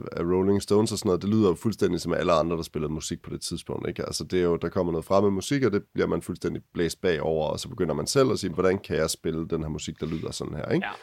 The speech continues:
Speaker 1: Og så går han på kostskole og spiller i et eller andet kopiband, øh, Rolling Stones og så videre, bla, bla, bla, bla, bla. Lang historie kort, han begynder at spille guitar, og er faktisk relativt god til at spille guitar, og begynder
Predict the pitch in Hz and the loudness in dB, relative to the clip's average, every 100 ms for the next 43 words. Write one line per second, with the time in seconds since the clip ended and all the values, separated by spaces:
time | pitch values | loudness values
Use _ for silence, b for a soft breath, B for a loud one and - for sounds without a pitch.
0 | B - 143 175 120 98 82 82 - 180 | B 2 4 6 6 4 2 -4 4 4
1 | 175 - 165 165 175 170 160 - 113 - | 4 4 6 8 10 8 6 4 4 4
2 | 131 127 113 107 101 104 101 90 - - | 4 6 6 6 6 6 6 4 2 0
3 | 160 143 135 139 135 113 95 92 113 113 | 4 6 6 4 2 4 6 6 6 4
4 | 104 - 151 165 - 107 120 127 135 - | 2 2 4 4 2 -2 0 2 4 4
5 | 143 143 92 85 - 135 170 151 117 101 | 2 2 0 -2 -4 0 2 4 2 0
6 | - 87 82 143 151 117 - 98 87 - | -2 -4 -2 -2 0 -2 -4 -4 -4 -6
7 | 90 - 175 - 110 92 110 104 - 110 | -8 -4 -4 0 2 2 4 4 4 0
8 | 117 113 82 - 180 - 123 - 107 101 | 0 -2 -2 4 4 4 -4 -2 -2 -2
9 | 143 - 110 - 113 120 165 165 | -4 -2 -2 2 2 8 10 10